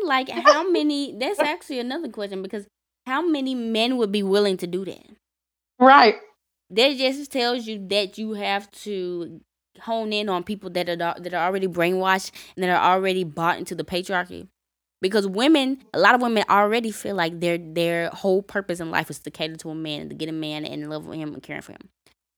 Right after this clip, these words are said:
Speaker 1: How
Speaker 2: And
Speaker 1: many
Speaker 2: have children
Speaker 1: men?
Speaker 2: and all
Speaker 1: Yeah,
Speaker 2: that.
Speaker 1: how many men would be willing to dedicate their whole life to taking care of their lady and loving for, loving on them and ta-, and caring for them like that?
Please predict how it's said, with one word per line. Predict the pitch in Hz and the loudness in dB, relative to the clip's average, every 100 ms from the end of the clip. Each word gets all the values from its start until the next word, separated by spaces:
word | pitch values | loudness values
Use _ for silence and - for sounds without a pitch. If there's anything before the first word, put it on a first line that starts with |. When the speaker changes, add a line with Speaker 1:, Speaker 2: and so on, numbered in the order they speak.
| - | 4
Speaker 1:
How | 220 | 6
Speaker 2:
And | - | 8
Speaker 1:
many | 277 | 8
Speaker 2:
have | 247 226 | 6 6
children | 226 220 202 | 6 6 4
Speaker 1:
men? | 214 220 | 2 -4
Speaker 2:
and | 214 | -4
all | 208 214 214 | -4 -4 2
Speaker 1:
Yeah, | 208 | 2
Speaker 2:
that. | 220 | 2
Speaker 1:
how | 180 - 247 277 | -4 -4 0 2
many | 277 247 | 2 0
men | 208 196 208 196 | -2 0 0 -2
would | 175 180 | -4 -6
be | 170 180 | -6 -4
willing | 175 180 160 160 | -2 -2 -2 -6
to | - 170 160 151 151 - _ _ _ - | -6 -4 -2 -2 -6 -12 _ _ _ -2
dedicate | 185 180 180 190 170 | 2 2 0 -4 -2
their | 165 165 | -2 -2
whole | 175 180 | 0 0
life | 175 165 165 | 2 2 2
to | 151 | -4
taking | 165 165 175 | -4 -4 -4
care | 180 170 | -4 -2
of | 165 | -2
their | 170 | -2
lady | 165 160 156 - | 0 -2 -2 -4
and | 151 147 | -6 -4
loving | 165 165 165 170 | -4 -4 -6 -8
for, | - 160 | -8 -8
loving | - 160 165 160 | -4 -2 -2 -4
on | 160 | -4
them | 160 - _ _ | -8 -12 _ _
and | 156 156 | -8 -4
ta-, | 185 - | -4 -2
and | 151 151 | -4 -4
caring | - 180 156 | -4 -2 -2
for | 156 151 | -2 -4
them | 147 | -2
like | 151 151 | -4 0
that? | 123 - | -2 -2